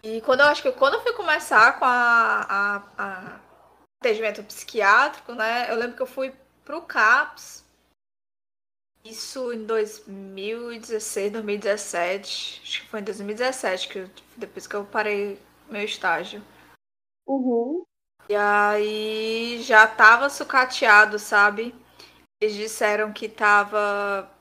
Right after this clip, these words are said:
Speaker 1: mas tinha diminuído o número de, de profissionais, né, dentro do, do, dos locais e tal. Por exemplo, o meu caso era de extrema urgência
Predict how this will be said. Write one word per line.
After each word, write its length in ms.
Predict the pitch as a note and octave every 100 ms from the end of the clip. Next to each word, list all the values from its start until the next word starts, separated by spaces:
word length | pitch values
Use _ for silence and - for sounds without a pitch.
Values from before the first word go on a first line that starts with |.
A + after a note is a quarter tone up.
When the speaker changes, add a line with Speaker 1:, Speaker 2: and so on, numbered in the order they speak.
| _ _ _ _ _ _ _ _ _
Speaker 1:
mas 220 | A#3+ B3 B3
tinha 120 | A#3
diminuído 680 | A3 A3+ A#3 A#3 A3+ G#3+
o 20 | G#3+
número 360 | G#3+ G#3+ G#3+
de, 300 | G#3 G#3+ G#3+
de 140 | G#3 G3+
profissionais, 1160 | G3+ G#3 - A3 A#3 G#3+ G3 G3 G#3+ G#3+ G#3
né, 140 | G#3 G3+
dentro 380 | G#3 G#3 G#3 A3 - -
do, 180 | G3+ G3
do, 140 | G#3
dos 180 | G#3 G3+
locais 720 | A3+ A3+ - G3 G3+ G#3 G#3
e 40 |
tal. 440 | G3+ G3+ G3 G3 G3+ - - - - - - _ _ _ _ _
Por 60 | A#3+
exemplo, 380 | B3 G#3+ G#3 -
o 160 | A3+
meu 220 | A#3 C4+
caso 680 | - - A3 A#3 C#4+ D4 A3
era 220 | G3+ G#3+
de 100 | G#3
extrema 400 | A3 - A#3 A3
urgência 800 | C#4 E4 D#4 C#4+ G#3+ - G#3 G3